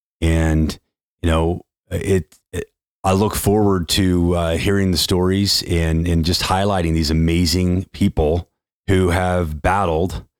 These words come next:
to get where they're at. Because the people in my life that have battled, they've really fought for the life that they have. Those are the ones that I look up to the most, the ones that I want to be mentored by, that I want to have in my circle.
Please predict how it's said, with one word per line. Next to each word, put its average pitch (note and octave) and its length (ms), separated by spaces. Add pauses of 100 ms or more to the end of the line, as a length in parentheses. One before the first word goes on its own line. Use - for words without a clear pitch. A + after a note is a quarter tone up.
(280)
to F#2+ 120
get F2 220
where F2+ 140
they're F2 160
at. A2+ 360 (480)
Because F2+ 380
the E2 80
people G#2 380
in E2+ 100
my F2 180
life A#2+ 300
that B2 120
have A2+ 120
battled, B2 500 (500)
they've F#2 140
really G#2 200
fought G2+ 460
for A#2 120
the G#2+ 80
life A2 320
that G#2 100
they A2+ 160
have. A2 300
Those F#2+ 220
are G#2+ 40
the G3 100
ones F#2 240
that F#2 100
I E2+ 40
look F2 240
up G2+ 160
to - 100
the D2 120
most, C2+ 320
the F2 80
ones D#2+ 260
that E2 100
I E2 100
want D#2+ 380
to - 80
be E2 100
mentored E2 500
by, C#2+ 220
that D2+ 120
I D#2 80
want E2 400
to E2 220 (300)
have G2+ 280
in F2+ 100
my D2+ 200
circle. D2 640